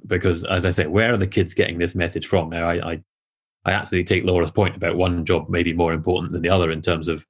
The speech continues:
uh, money coming to the house. As it happens in our house, it's my partner who is, who works full time and I'm, I'm the freelancer. But I have heard too many horrific stories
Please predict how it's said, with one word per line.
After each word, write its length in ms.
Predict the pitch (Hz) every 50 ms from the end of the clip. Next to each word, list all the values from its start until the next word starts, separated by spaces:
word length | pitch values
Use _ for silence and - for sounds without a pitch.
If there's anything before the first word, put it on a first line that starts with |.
| _ _ _ _ _ _ -
uh, 160 | 85 85 -
money 260 | 92 92 85 85 85
coming 240 | 87 90 82 82 78
to 80 | 80
the 60 | 80 78
house. 260 | 101 120 127 - -
As 80 | -
it 80 | 98 95
happens 380 | - 90 95 - 90 85 82 85
in 80 | 85
our 160 | 92 92 85
house, 320 | 90 87 87 87 - - _ _
it's 160 | 98 - - _
my 80 | 85 85
partner 400 | - - 101 95 90 92 92 87
who 160 | 90 92 87
is, 260 | 90 87 80 - - _
who 240 | 92 87 90 80 90
works 240 | 95 90 85 - -
full 180 | - 90 87
time 280 | 82 - 90 87 85 87
and 80 | 87 87
I'm, 420 | 85 - 90 90 85 85 87 87 - - _
I'm 280 | 98 95 92 90 85 85
the 40 | 82
freelancer. 560 | - 117 123 120 95 87 82 - - - - - _ _ _ _ _ _ _ _ _ -
But 520 | 123 101 90 - - - _ - - - - _ -
I 160 | 104 104 104
have 300 | 92 95 98 95 95 -
heard 400 | - - 104 95 95 92 92 - - _ _
too 360 | - - - - 135 131 131
many 400 | 120 110 98 92 85 82 78 78 - -
horrific 800 | - - - 98 92 92 95 101 117 117 101 - 120 - -
stories 560 | - - 101 90 85 82 78 78 82 82 -